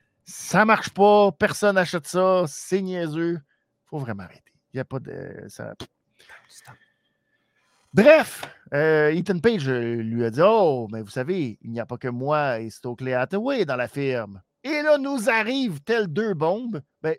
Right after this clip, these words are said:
Speaker 1: une, une bombe puis une demi-bombe, c'est-à-dire Lee Moriarty et, euh, Big Bill. Mais Lee Moriarty qui est arrivé en arrière de Matt Hardy et de Cassidy, qui est arrivé, ouah, il les a frappés comme une boule de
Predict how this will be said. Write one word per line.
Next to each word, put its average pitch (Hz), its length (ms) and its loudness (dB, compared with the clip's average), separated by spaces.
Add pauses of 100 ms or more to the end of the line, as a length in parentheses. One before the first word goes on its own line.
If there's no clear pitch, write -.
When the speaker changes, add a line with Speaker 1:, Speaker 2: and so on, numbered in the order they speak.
Speaker 1:
une, 180 320 -12 (160)
une 214 200 -6
bombe 190 380 -2 (140)
puis 139 260 -10
une 123 220 -8
demi-bombe, 131 560 -6 (400)
c'est-à-dire 180 400 -2
Lee 180 180 -2
Moriarty 165 720 -4 (300)
et, 165 280 0
euh, 120 80 -4
Big 127 200 -6
Bill. 180 280 2
Mais 170 180 -6
Lee 233 200 -2
Moriarty 131 500 -8
qui 160 60 -14
est - 100 -16
arrivé 135 260 -10
en 147 100 -10
arrière 139 300 -10
de 107 400 -12 (100)
Matt 139 180 -10
Hardy 143 260 -10
et 139 40 -8
de 113 120 -8
Cassidy, 123 460 -16
qui 135 100 -20
est - 80 -18
arrivé, 143 320 -14
ouah, - 1300 -14 (260)
il 196 120 -10
les 208 120 -6
a 208 60 -2
frappés 180 260 -8
comme 160 120 -6
une - 200 -10
boule 143 140 -4
de 117 80 -10